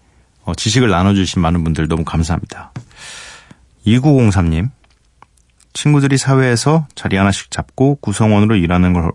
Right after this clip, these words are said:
일하는 걸 보면 부러워요. 저는 친구들하고는 조금 다르게 아직 직장은 잡지 못했고 음악 공부를 하고 있거든요. 저도 언젠간 제 꿈을 이루어 당당해질 수 있을 거란 걸 알지만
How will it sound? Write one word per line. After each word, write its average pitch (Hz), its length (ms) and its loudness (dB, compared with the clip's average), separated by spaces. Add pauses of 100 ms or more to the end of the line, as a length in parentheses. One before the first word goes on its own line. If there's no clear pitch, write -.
(160)
일하는 101 380 2
걸 113 100 0
보면 95 440 0
부러워요. 80 560 -2 (760)
저는 107 200 0
친구들하고는 131 640 0
조금 107 260 0
다르게 98 540 -2 (180)
아직 117 320 -4 (100)
직장은 101 480 -2
잡지 - 240 -4
못했고 82 600 -2 (120)
음악 110 320 2
공부를 90 500 0
하고 107 180 0
있거든요. 71 320 -4 (840)
저도 120 220 0
언젠간 110 800 2
제 - 260 -4
꿈을 120 380 2
이루어 98 460 0
당당해질 95 580 2
수 - 160 -6
있을 - 300 -4
거란 80 340 -2
걸 98 320 -2
알지만 82 560 -2